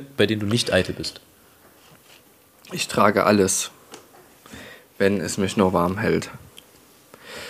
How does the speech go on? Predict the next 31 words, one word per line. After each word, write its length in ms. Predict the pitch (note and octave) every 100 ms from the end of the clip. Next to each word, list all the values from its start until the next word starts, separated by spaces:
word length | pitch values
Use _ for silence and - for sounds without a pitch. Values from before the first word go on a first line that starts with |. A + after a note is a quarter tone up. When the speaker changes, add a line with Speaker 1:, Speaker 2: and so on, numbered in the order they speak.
| - - - - _ -
Speaker 2:
Und 300 | - F#2 -
auch 200 | G2 F#2
überall. 540 | - G2+ F2 D2+ D2+ - - - - - - - - - - - - - - - - _ _ _ _ -
Ich 120 | -
trage 320 | G2+ G2 G#2
auch 180 | - -
Wollpullis, 520 | F#2+ G2+ A2 G#2 G#2
die 120 | F2
nicht 200 | F#2+ -
besonders 400 | - - F#2 F#2+
schön 260 | - F#2+ D2+
aussehen, 400 | E2+ - F2 F#2
wenn 140 | E2+
sie 100 | -
mich 180 | E2 -
warm 240 | E2+ E2+ A2
halten. 340 | E2 - G2 - - - - _ - -
Speaker 1:
Das 100 | A#2
heißt, 180 | A#2
bei 60 | A#2
dir 160 | A2+ A#2+
gilt 200 | B2+ A#2+
das 120 | -
alte 220 | G#2+ A#2+
Prinzip 460 | C#3 A#2 - B2 -
der 80 | A2+
Funktionalität 1120 | - C3+ C3 - B2 A#2 A#2 - A2+ A2+ - G#2
vor 480 | - - G#2 G#2 -
der 120 | -
optischen 400 | - - G#2 G2+
Schönheit. 600 | - G2 E2+ D#2+ D#2+ -